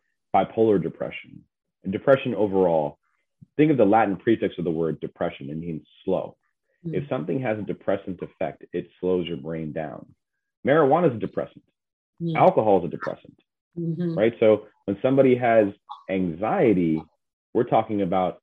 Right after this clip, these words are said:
Speaker 1: a very fast brain. So to keep it simple, your brain's working way too fast, A K A anxiety, O C D, in some cases P T S D, in some cases panic disorder, A D H D,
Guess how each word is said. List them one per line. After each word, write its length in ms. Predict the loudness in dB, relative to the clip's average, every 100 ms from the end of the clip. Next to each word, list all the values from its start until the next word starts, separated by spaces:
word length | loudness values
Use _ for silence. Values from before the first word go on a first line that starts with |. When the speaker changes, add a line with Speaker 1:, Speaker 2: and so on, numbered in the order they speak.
| _
Speaker 1:
a 40 | -4
very 260 | 0 0 -2
fast 300 | -6 -6 -8 -16
brain. 200 | -20 -20 -20 _ _ _ _ _ _ _ _
So 100 | 0
to 80 | 2
keep 220 | 2 2
it 100 | 2
simple, 460 | 0 0 2 2 0 _ _ -2
your 100 | 0
brain's 340 | 2 0 2
working 480 | 2 0 0 -6 2
way 180 | 6 8
too 200 | 6 0
fast, 360 | 0 0 -2 -6 -2
A 140 | -2
K 300 | 0 0 4
A 20 | 2
anxiety, 640 | 2 0 0 2 0 -4 -2
O 180 | 0 0 0
C 140 | -2
D, 360 | 0 -2 -2 -8 _ _ _ _
in 80 | -6
some 160 | -4 -2
cases 320 | -2 -2 -4 -4
P 160 | -6
T 180 | -4 -4
S 100 | -4 -6
D, 260 | -6 -6 -8 _ _ _ -16
in 80 | -6
some 120 | -4
cases 280 | -2 -2 -4
panic 220 | -6 -6
disorder, 380 | -6 -6 -4 -2
A 160 | -2 -2
D 160 | 0 0
H 100 | -2 -6
D, 260 | -6 -8